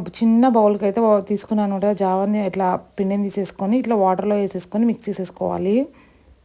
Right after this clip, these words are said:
మనం ఎంత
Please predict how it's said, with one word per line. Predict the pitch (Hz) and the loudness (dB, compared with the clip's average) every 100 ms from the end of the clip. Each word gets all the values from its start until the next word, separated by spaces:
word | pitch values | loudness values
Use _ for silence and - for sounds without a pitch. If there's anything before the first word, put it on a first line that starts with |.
| _ _ _ _ _ - _ _ _ _ _ _ _ _ _ _ _ _ _ 226 | _ _ _ _ _ -20 _ _ _ _ _ _ _ _ _ _ _ _ _ -2
మనం | 220 254 262 262 247 202 | 2 4 4 4 2 0
ఎంత | 208 | 2